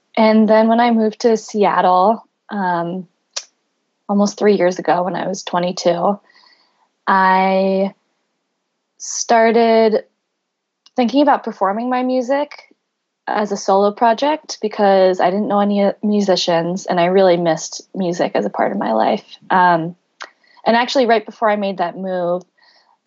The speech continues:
right before I moved to Seattle, I was thinking about recording, um, all of my solo music and started working on it and came up with this whole concept, and then realized I didn't have any of the recording equipment or the skills to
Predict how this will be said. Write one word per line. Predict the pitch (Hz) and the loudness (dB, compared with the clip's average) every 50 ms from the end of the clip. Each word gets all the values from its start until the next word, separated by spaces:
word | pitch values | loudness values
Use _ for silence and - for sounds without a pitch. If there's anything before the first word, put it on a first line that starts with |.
| _ _ _ _ _ _ - | _ _ _ _ _ _ 0
right | 226 226 220 | 0 0 0
before | 233 - - 220 196 | -2 0 0 2 2
I | 190 | 0
moved | 190 196 196 196 190 185 - | -2 -4 -6 -6 -8 -8 -10
to | - 202 | -12 -12
Seattle, | - - 202 180 160 156 160 165 165 170 - - _ _ _ - | -8 -6 -4 -4 -4 -4 -4 -6 -6 -6 -8 -12 _ _ _ -8
I | - 175 175 175 175 175 180 175 180 175 175 190 202 - _ _ _ _ _ _ _ _ _ _ _ _ _ - | -6 -4 -2 -2 0 0 0 0 0 0 0 -2 -4 -8 _ _ _ _ _ _ _ _ _ _ _ _ _ -2
was | 214 220 220 220 | 0 0 2 2
thinking | - 208 196 180 196 196 202 | 2 0 -2 0 0 0 0
about | 196 190 - _ - 175 170 175 170 - | 0 -2 -4 _ -2 0 2 2 2 0
recording, | 208 208 - - 196 175 175 180 180 190 185 - - _ _ - | -2 -4 -2 0 0 0 0 0 -2 -4 -6 -10 -12 _ _ -8
um, | - 185 208 185 180 - 202 - _ _ - | -6 -6 -6 -6 -8 -8 -10 -12 _ _ 0
all | - 180 175 180 | 2 2 4 2
of | 185 185 | 0 -2
my | 190 180 180 185 190 196 196 202 202 196 196 - _ | -4 -6 -6 -6 -4 -4 -4 -4 -4 -6 -8 -12 _
solo | - - - 202 180 180 185 185 | -20 -4 0 0 2 2 2 2
music | 190 180 175 - - 180 202 196 202 - - _ _ _ _ _ _ _ _ _ _ - _ _ | 0 -4 -6 -4 -4 -2 -2 -4 -6 -8 -14 _ _ _ _ _ _ _ _ _ _ -20 _ _
and | 202 196 180 180 185 196 196 | -2 0 0 0 0 -2 -2
started | - - 214 214 214 226 226 196 | -2 0 2 2 2 2 2 2
working | 208 202 202 226 214 196 | 2 0 0 -2 -4 -2
on | 180 180 180 | -2 -2 -2
it | 175 170 - - | -2 -2 -2 -4
and | 202 | -6
came | - - 190 | -6 -6 -6
up | 190 180 | -6 -6
with | - 190 | -6 -6
this | 190 180 - | -8 -6 -2
whole | - 180 180 | 0 0 0
concept, | 180 - - 165 165 165 - - 170 170 160 165 - - | 0 -2 -4 -4 -4 -2 -2 0 0 0 0 -2 -4 -6
and | - 190 | -4 -2
then | 180 180 | -2 -2
realized | 185 185 185 185 190 185 190 202 202 - - | 0 0 2 2 4 4 2 2 2 0 0
I | 180 | 0
didn't | 175 175 185 151 170 | 0 -2 -6 -6 -6
have | - 196 175 175 175 | -4 -2 -2 -2 -2
any | 175 175 185 | -4 -4 -4
of | |
the | 175 180 | -2 -2
recording | 180 180 175 165 _ - - 185 165 170 165 | -4 -6 -8 -10 _ -4 -2 -2 0 -2 -2
equipment | 170 160 - - 160 - 175 175 165 - | -4 -4 -4 -4 -2 -2 0 -2 -2 0
or | - 170 165 | 0 -2 0
the | 151 165 156 156 | 2 2 0 0
skills | 175 - - - - 120 131 160 - - | -2 -4 -6 -2 -2 0 0 -2 -4 -4
to | - 208 113 123 190 196 220 | -2 0 2 2 0 0 -4